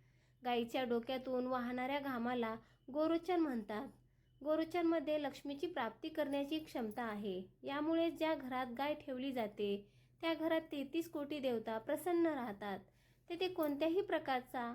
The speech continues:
वास्तुदोष कोणताही उपाय न करता आपोआप दूर होतो.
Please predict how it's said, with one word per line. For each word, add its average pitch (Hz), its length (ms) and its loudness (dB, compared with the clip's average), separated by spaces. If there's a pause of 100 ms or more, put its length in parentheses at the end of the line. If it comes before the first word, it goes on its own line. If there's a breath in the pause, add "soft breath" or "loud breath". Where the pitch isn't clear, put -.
(120)
वास्तुदोष 262 640 0 (420 soft breath)
कोणताही 339 440 2
उपाय 294 380 2
न 311 180 2
करता 233 520 -4 (140)
आपोआप 349 420 2 (200)
दूर 269 220 -4
होतो. 214 560 -4